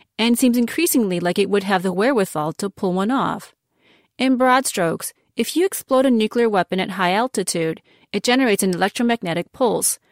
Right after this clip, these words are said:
which in turn can disrupt electronics ranging from cars to streetlights to the U S power grid itself. By what degree depends on whom you ask. Scary stuff, especially that ninety percent number, which was first offered by Representative Roscoe Bartlett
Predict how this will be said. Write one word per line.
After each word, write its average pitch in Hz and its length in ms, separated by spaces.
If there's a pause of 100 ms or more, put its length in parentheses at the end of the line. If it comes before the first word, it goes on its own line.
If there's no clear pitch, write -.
(200)
which - 180
in 214 140
turn 285 320
can 240 160
disrupt 226 440
electronics 220 680
ranging 185 280
from 175 220
cars 185 500 (120)
to - 80
streetlights 190 760 (220)
to - 140
the 196 100
U 233 220
S 180 120
power 233 360
grid 165 180
itself. - 680 (480)
By 196 140
what 220 220
degree 240 420
depends 220 420
on 247 120
whom 180 180
you 180 160
ask. - 480 (480)
Scary 196 400
stuff, 233 540
especially 214 580
that 175 160
ninety 190 260
percent 247 440
number, 175 480 (260)
which 226 180
was 226 180
first 302 340
offered 208 320
by 226 100
Representative 185 680
Roscoe 180 340
Bartlett 208 560